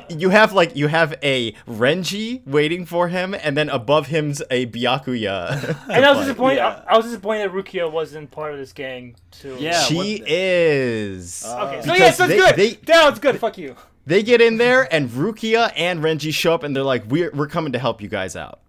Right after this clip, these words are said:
Speaker 2: All right,
Speaker 3: That's
Speaker 2: so,
Speaker 3: cool.
Speaker 2: okay, so I, I like this.
Speaker 1: And it, it's hard because, again, I, I explicitly am doing this so I can show you all the Ichigo fights. But besides that, like, everyone else gets their own fights. Uh, Rukio fights one of the top ten Espada. Renji fights one with Chad and the Quincy.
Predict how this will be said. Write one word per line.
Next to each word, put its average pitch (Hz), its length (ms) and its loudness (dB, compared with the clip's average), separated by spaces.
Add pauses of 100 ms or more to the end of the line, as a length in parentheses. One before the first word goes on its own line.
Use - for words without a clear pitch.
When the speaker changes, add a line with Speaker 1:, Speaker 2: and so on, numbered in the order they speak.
(360)
Speaker 2:
All 180 60 0
right, 170 80 -2
Speaker 3:
That's - 20 -12
Speaker 2:
so, 226 240 -6
Speaker 3:
cool. 202 100 -4
Speaker 2:
okay, 202 120 -4
so 208 140 -4
I, 190 140 2
I 185 140 0
like 165 140 -2
this. 143 180 -18
Speaker 1:
And 156 500 -10
it, 165 100 -4
it's 170 180 -6
hard 208 180 0
because, 170 260 -6
again, 151 400 -2
I, 139 460 -4
I 117 260 -6
explicitly 175 640 -6
am 147 120 -2
doing 147 240 -2
this 147 160 -4
so 139 180 -4
I 131 140 -2
can 123 200 -10
show 143 200 -4
you 139 100 -4
all 143 180 -2
the 143 80 -8
Ichigo 190 400 -6
fights. 202 460 -8 (280)
But 147 140 -4
besides 220 320 0
that, 170 140 0
like, 131 180 -2
everyone 208 220 0
else 175 160 -2
gets 151 160 -6
their 143 140 -2
own 131 180 -6
fights. 127 300 -2 (280)
Uh, 110 200 0
Rukio 160 360 -2
fights 151 280 -4
one 135 120 -4
of 120 80 -6
the 107 80 -8
top 113 260 -4
ten 107 200 -6
Espada. 98 680 -6 (280)
Renji 170 360 -2
fights 160 340 -2
one 151 340 -6
with 135 240 -6
Chad 143 480 0
and 151 240 -4
the 156 40 -4
Quincy. 160 440 -6